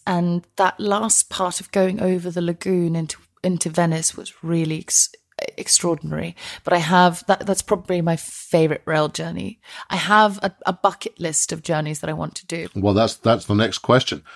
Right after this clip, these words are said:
Speaker 2: Uh, the, what, what comes top of the list of, of journeys you'd still like to make?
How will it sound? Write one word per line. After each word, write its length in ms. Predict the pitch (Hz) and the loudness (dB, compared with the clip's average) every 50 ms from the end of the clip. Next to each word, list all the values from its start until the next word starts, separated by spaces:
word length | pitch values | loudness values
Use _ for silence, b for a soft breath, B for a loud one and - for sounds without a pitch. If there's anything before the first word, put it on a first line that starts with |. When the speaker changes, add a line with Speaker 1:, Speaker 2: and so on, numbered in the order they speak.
| B B B - | B B B -2
Speaker 2:
Uh, 100 | - 110 | 0 0
the, 220 | 101 92 110 107 110 | 2 2 2 0 0
what, 420 | - 110 101 139 139 - 160 - | 0 0 2 2 0 0 -4 -8
what 300 | 135 107 135 170 - - | 0 2 4 4 4 4
comes 260 | - 151 143 131 - | 2 2 2 2 0
top 460 | - - - 151 - - - - - _ | -2 2 4 4 4 4 0 -8 -8 _
of 160 | - 107 101 92 | -2 -2 2 4
the 100 | 110 101 | 4 6
list 340 | 104 107 101 - - - | 6 4 4 2 -2 -2
of, 240 | 104 90 87 82 - | -2 -2 -2 -6 -8
of 180 | - 107 98 85 | -6 -6 -6 -2
journeys 400 | - 113 107 101 101 92 82 - | 2 2 2 4 2 0 -2 -4
you'd 140 | 92 82 - | -6 -6 -4
still 220 | - - 95 87 | -2 -2 0 0
like 200 | 87 85 80 - | 0 0 -2 -4
to 80 | - 85 | -4 -4
make? 240 | 82 82 - - | -4 -4 -6 -2